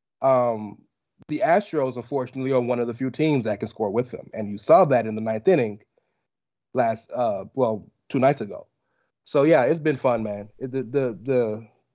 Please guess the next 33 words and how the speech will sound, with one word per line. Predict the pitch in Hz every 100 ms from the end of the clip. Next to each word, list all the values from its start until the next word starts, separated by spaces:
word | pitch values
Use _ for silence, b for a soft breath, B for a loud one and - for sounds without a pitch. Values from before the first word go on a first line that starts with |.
| _ _
the | 147 143 -
A | 190 175
L | 160 151 139
usually | 135 226 269 226 208 196
is | 180 185 156
more | 156 143
fun | 147 123
anyway, | 131 143 147 156 - _ _ _ _ _ _ -
I | 139
will | 139 156 156
say, | - 170 160
though, | 151 156 156 143
that | 143 139 -
it's | 139 127
a |
shame | - 170 175 170 156 139
that, | 143 135 -
um, | 127 120 110 98 92 101 _ _ _ _ _
Acuna | 131 - 175 170 165
is | 131 127
hurt, | 143 180 - _ _ _ _ -
because | 147 156 131
if | 123
Acuna | 131 247 147
was | 120
hurt, | 123 98 -
I |
think | 131 151 127
the |
Braves | 110 127 127 113
would | 113
have | 107
just, | 113 110